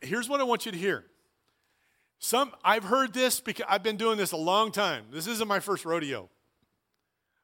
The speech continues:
Been doing this a long time. And I hear people say this, "I just need a word from God before I can act."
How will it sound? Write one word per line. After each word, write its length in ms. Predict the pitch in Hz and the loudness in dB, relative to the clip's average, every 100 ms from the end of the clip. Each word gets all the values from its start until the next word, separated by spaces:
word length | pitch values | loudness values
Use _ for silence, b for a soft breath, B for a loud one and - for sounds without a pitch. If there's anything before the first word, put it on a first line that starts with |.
| - | -8
Been 100 | 208 | 0
doing 140 | 254 | 2
this 140 | 214 190 | 2 2
a 40 | |
long 240 | 202 208 | 4 4
time. 320 | - 208 151 104 _ _ b b b | 4 0 0 -8 _ _ b b b
And 100 | 208 | 4
I 100 | 208 | 4
hear 140 | 269 | 4
people 260 | - 285 247 | 2 2 2
say 200 | - 233 | 4 6
this, 360 | 220 156 - - b b b b b - | 6 4 -2 -14 b b b b b 2
"I 140 | 226 | 2
just 180 | 226 165 | 2 -4
need 120 | 208 | -4
a 60 | 151 | -2
word 220 | 156 175 | -2 -4
from 140 | 180 147 | -6 -8
God 260 | 127 101 _ _ _ _ _ _ _ | -8 -10 _ _ _ _ _ _ _
before 260 | - 160 135 | -10 -2 -2
I 40 | |
can 140 | 143 131 | -2 -14
act." 300 | 95 _ | -18 _